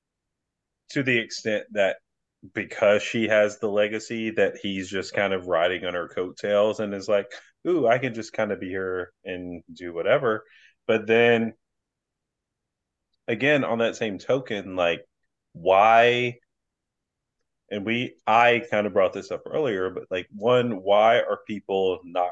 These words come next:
recognizing it already? But then on the se-, on the flip,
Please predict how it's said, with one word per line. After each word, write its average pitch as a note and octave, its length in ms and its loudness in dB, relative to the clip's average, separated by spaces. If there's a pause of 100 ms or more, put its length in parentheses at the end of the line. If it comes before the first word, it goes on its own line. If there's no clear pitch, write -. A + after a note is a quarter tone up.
recognizing F2+ 800 -4
it D#2+ 120 -12
already? D2+ 580 -10 (580)
But G2 160 0
then F#2 380 0
on F#2+ 280 -4
the F#2+ 100 -8
se-, G2 220 -6 (140)
on F#2+ 160 0
the F2 80 -6
flip, A#2+ 460 0